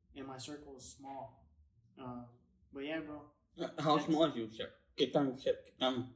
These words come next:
Speaker 2: qué tan pequeño es tu grupo de amigos?
Speaker 1: Bro, honestly, if I can, uh, I think I can count 'em with both, both hands.
Speaker 2: Okay.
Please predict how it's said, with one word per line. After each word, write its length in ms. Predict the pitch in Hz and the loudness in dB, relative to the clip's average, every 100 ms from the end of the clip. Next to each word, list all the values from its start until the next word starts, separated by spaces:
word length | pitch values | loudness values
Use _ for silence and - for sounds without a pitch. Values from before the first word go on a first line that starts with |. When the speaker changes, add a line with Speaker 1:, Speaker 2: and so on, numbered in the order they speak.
| - _ _ _ - | -20 _ _ _ -4
Speaker 2:
qué 80 | 127 | 10
tan 140 | 151 143 | 10 10
pequeño 400 | 131 131 139 131 | 4 4 4 4
es 80 | - | 0
tu 180 | 139 120 | 0 2
grupo 280 | 120 110 123 | 0 0 4
de 120 | 113 | 4
amigos? 380 | 104 107 98 90 - _ _ - - - - - - | 4 2 -2 -6 -10 _ _ -20 -18 -18 -20 -20 -10
Speaker 1:
Bro, 240 | 165 170 160 | -2 2 4
honestly, 800 | 147 170 185 - 196 196 196 185 - _ - 147 | 2 0 -2 -2 -8 -10 -10 -14 -20 _ -16 -10
if 240 | 139 - | -8 -8
I 160 | 139 143 - | -8 -8 -8
can, 340 | 165 151 151 | -6 -6 -6
uh, 380 | 139 135 131 127 127 - - _ _ | -10 -12 -14 -16 -18 -20 -20 _ _
I 40 | 143 | -12
think 160 | 147 165 | -6 -6
I 80 | |
can 160 | 160 151 | -6 -10
count 260 | - 143 143 | -12 -12 -12
'em 60 | 139 | -14
with 120 | 127 | -14
both, 220 | 135 - - _ _ _ _ | -16 -16 -18 _ _ _ _
both 220 | 139 143 | -10 -10
hands. 460 | 139 143 151 147 - _ - | -8 -8 -8 -10 -20 _ -8
Speaker 2:
Okay. 440 | 107 104 104 113 | -6 -4 -6 -8